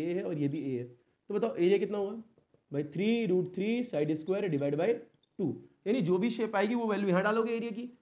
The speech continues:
और आप एम निकाल लोगे, एम आ जाएगा तो अपने आप ही टॉर्क आ जाएगा। थीटा आपको पता लग ही जाएगा, क्वेश्चन में given होता है। तो इसी प्रकार के छोटे छोटे notes होते हैं इस वाले topic पे जो कि आपको आने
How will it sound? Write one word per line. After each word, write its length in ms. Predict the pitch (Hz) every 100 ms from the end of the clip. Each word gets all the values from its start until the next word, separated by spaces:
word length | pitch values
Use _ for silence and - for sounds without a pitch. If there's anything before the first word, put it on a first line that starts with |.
| _
और 120 | 180
आप 180 | 185 - 170
एम 140 | 180
निकाल 220 | 170 135
लोगे, 280 | 123 131 160 185
एम 140 | 233
आ 80 | 220
जाएगा 260 | 233 233
तो 300 | 240 - -
अपने 180 | 165 175
आप 80 | 175
ही 60 | 185
टॉर्क 280 | 180 165 139
आ 60 |
जाएगा। 160 | 131 143 175
थीटा 160 | 190
आपको 200 | 196 190
पता 180 | 180 -
लग 140 | 156 147
ही 60 |
जाएगा, 220 | 147 147
क्वेश्चन 240 | 175 160 170
में 100 | 180
given 220 | 151 139
होता 160 | 120 123
है। 80 | - _ _ _ 240
तो 40 |
इसी 160 | 254 320
प्रकार 300 | 254 208 226
के 80 | 254
छोटे 240 | 214 202
छोटे 220 | 214 226
notes 280 | 208 180 202
होते 160 | 185 220
हैं 80 | 202
इस 100 | -
वाले 120 | 170
topic 300 | 165 156 -
पे 60 | 202
जो 100 | 185
कि 140 | -
आपको 240 | 180 - 180
आने 240 | 165 233